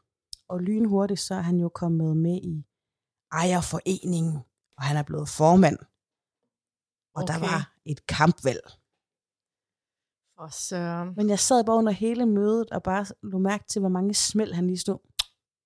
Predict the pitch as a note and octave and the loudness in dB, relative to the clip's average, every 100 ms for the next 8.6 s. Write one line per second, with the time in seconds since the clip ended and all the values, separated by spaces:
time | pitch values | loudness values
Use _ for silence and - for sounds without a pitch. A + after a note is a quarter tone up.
0 | _ _ _ _ _ _ _ - - _ | _ _ _ _ _ _ _ -14 -14 _
1 | _ _ _ _ _ _ _ - - _ | _ _ _ _ _ _ _ -12 -12 _
2 | _ F#3+ F#3 G#3 F#3+ G3+ G3+ - _ F#3+ | _ -12 -4 -2 0 -2 -4 -8 _ -2
3 | F#3 F#3+ F3 E3+ E3+ E3+ F#3+ G3 G3 F3+ | -2 -2 -2 0 0 0 0 0 0 2
4 | F3 G3 F#3+ F3+ G3 F3 F3 - F3+ F3 | 0 -4 -8 -6 -2 -2 -2 0 0 2
5 | F#3+ - - F3 E3+ F#3 F#3 F#3 D#3+ - | 0 0 -2 2 4 4 4 2 0 -6
6 | _ _ _ _ _ _ _ _ _ _ | _ _ _ _ _ _ _ _ _ _
7 | F#3 F3 - A3 G#3 F3+ D3+ F3+ F3 F3 | -2 0 0 2 2 2 2 -2 2 0
8 | - - F#3 E3+ E3 | 0 -2 0 2 2